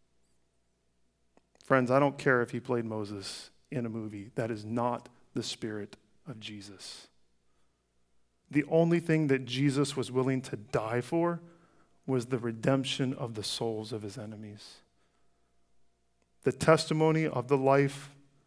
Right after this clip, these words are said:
of our Savior is one of lovingly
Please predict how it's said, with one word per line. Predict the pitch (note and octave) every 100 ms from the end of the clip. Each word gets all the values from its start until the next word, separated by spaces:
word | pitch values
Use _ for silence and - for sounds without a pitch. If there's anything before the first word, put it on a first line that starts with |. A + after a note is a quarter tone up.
| _ _ _ _ _ -
of | A#2+ -
our | C3+ D3+
Savior | D3 - C#3+ C#3 B2 B2 -
is | B2+ B2
one | B2+ B2
of | A2 A2+
lovingly | A#2+ C#3+ D3+ E3 E3 D#3+ E3